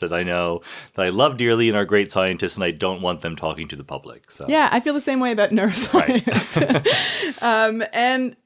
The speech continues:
Speaker 2: and yet, you know, here I have a list of questions or, or topics more so that I wanna talk to you about. And I feel like I really wanna cover everything, even though we don't have time to cover everything. And,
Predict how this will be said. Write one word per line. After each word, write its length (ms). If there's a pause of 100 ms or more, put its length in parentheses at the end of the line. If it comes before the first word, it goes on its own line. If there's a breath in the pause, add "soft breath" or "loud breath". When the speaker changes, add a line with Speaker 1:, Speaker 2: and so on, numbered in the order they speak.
Speaker 2:
and 160
yet, 280
you 80
know, 140
here 220
I 80
have 580
a 80
list 240
of 80
questions 460
or, 200
or 120
topics 500
more 260
so 420
that 140
I 240
wanna 220
talk 240
to 100
you 40
about. 180
And 80
I 80
feel 260
like 300 (580 loud breath)
I 60
really 240
wanna 220
cover 640
everything, 420
even 140
though 100
we 120
don't 120
have 140
time 220
to 40
cover 200
everything. 460
And, 140